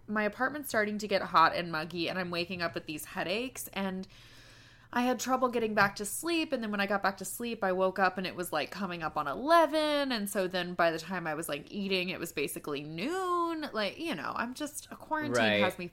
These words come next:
Speaker 1: fucked up. Like, I'm just, I'm so, like, oh my goodness, what is even going on?
Speaker 2: Yeah.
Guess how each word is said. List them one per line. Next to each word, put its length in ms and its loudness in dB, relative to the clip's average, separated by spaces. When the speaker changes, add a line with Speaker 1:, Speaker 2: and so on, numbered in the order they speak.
Speaker 1:
fucked 340 -2
up. 420 0
Like, 180 -4
I'm 180 0
just, 380 -4
I'm 220 -2
so, 260 -2
like, 360 -6
oh 840 6
my 240 -2
goodness, 640 0
what 240 0
is 140 0
even 240 -4
going 300 2
on? 680 6
Speaker 2:
Yeah. 220 -4